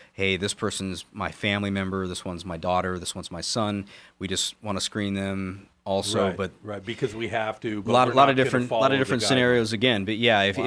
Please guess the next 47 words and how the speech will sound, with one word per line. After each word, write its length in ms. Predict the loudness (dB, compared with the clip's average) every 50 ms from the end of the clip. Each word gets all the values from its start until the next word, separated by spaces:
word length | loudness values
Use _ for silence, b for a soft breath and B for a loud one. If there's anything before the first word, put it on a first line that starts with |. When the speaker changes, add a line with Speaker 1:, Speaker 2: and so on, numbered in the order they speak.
| -2
Speaker 2:
Wow. 160 | -2 -4 -4 -6
Speaker 1:
if 120 | -4 0
you're 140 | 2 4 4
gonna 160 | 4 4 4
tell 160 | 4 4 4
everybody 380 | 4 4 4 2 2 2 2 2
these 180 | 0 0 0 0
are 40 | 0
the 80 | 0
drugs, 540 | 2 4 4 4 4 2 0 -4 -6 -6 -6 -8
this 160 | -6 -6 -4
is 100 | -4 -2
what 160 | 0 2 2
happens 360 | 4 2 2 0 -2 -4 -6
to 120 | -6 -4 -4
you, 220 | -4 -4 -4 -6 B B B B B B -2
then 160 | 0 2 2
if 140 | 0 0 0
you're 180 | 0 0 2
the 160 | 2 2 2
owner 340 | 4 2 2 2 2 0 0
and 280 | 0 0 -2 -2 -2 -2
you 220 | 0 0 -2 -2
fail 300 | -4 -4 -2 0 2 2
your 160 | 2 2 2 0
own 100 | 0 0
drug 200 | 0 0 0 0
test, 300 | 0 0 0 0 -2 -4
then 360 | -4 -4 -2 -2 -4 -6 -10 -12 _
you're 120 | -12 -10 -8
fired. 340 | -6 -6 -6 -6 -6 -8 -12 -18 _ _ b b b b b b b b
Speaker 2:
Okay. 260 | -12 -12 -8 -8 -4
Speaker 1:
If 40 | -2
that's 180 | 0 0 0 0
what 140 | -2 -4 -2
your 80 | -2
policy 460 | 2 2 2 2 2 0 -2 -4 -4
is, 260 | -4 -4 -4 -6 -6 -8
and 160 | -8 -6 -6 -6
Speaker 2:
Wow. 180 | -4 -4 -2
Speaker 1:
I've 100 | -2 -2
seen 160 | -2 0 0
that 140 | 2 2 2
kind 120 | 2 0 -2
of 80 | -2
stuff 200 | -2 -4 -2 0
happen. 340 | 0 0 0 0 -4 -8